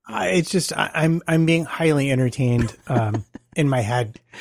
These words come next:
Speaker 1: making jokes about the chicanes in Spain fall mainly on the plains and stuff like that. But
Speaker 2: Okay. Okay, good. Uh, well, okay.
Speaker 1: <laughs>
Speaker 2: But, uh, but th-, look, there's loads of, um,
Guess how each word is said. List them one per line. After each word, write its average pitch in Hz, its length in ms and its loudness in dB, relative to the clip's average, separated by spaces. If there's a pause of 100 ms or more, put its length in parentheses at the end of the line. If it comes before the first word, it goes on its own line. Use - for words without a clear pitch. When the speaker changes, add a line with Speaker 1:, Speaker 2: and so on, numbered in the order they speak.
(140)
Speaker 1:
making 143 300 0
jokes 123 260 0
about 127 300 2
the 139 80 2
chicanes 131 500 2
in 123 120 2
Spain 120 360 2
fall 120 200 2
mainly 117 360 4
on 110 140 4
the 110 100 2
plains 110 500 0
and 110 140 -4
stuff 101 300 -4
like 95 160 -6
that. 95 340 0
But 98 220 -4 (420)
Speaker 2:
Okay. 208 460 2 (600)
Okay, 285 260 2
good. 240 300 0 (360)
Uh, 294 180 2
well, 220 200 4
okay. 139 280 -2 (100)
Speaker 1:
<laughs> - 100 -12
Speaker 2:
But, - 140 2
uh, 185 100 0
but 185 200 -10
th-, 175 120 -4
look, 123 160 -2
there's 120 160 -4
loads 135 320 2
of, 101 260 0
um, 85 300 0